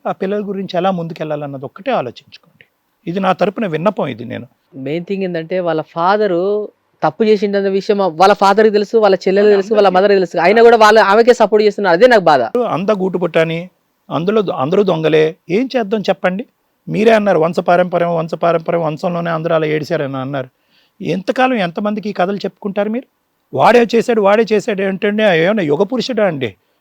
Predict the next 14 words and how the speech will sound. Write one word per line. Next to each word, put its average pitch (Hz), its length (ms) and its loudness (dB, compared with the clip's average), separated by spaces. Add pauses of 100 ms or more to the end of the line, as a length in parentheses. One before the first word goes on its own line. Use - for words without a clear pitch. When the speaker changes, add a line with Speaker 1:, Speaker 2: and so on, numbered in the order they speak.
(120)
Speaker 1:
వాళ్ళందరూ 139 360 0
ఒకటే 214 260 2
బ్యాచ్, 233 400 0 (340)
కూడబలుక్కున్నారు, 208 760 0 (500)
అంటగట్టారు, 185 560 -2 (500)
అనుభవించారు. 156 520 -4 (520)
తీసి 233 240 -6
పక్కన - 240 -8
పెట్టండి, 139 320 -8 (400)
ఇంక 156 220 -4
చాలు. 262 300 0 (560)
వాడెందుకు 247 460 0
చేశాడు, 262 220 -4
వాడిని 214 320 0